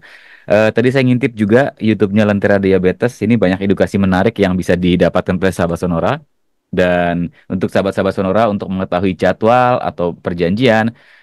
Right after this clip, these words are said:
dengan Dokter Johan, ini bisa ke mandayahospitalgroup dot com. Dokter Johan, terima kasih banyak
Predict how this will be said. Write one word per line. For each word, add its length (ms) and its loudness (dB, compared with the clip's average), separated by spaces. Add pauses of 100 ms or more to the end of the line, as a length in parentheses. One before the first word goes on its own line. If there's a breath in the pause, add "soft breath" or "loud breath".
dengan 300 0
Dokter 760 0 (160)
Johan, 500 -2
ini 200 -4
bisa 580 -2 (420)
ke 380 2
mandayahospitalgroup 1160 -2
dot 200 -4
com. 200 -4 (640 soft breath)
Dokter 280 2
Johan, 240 2
terima 200 -4
kasih 240 -6
banyak 280 2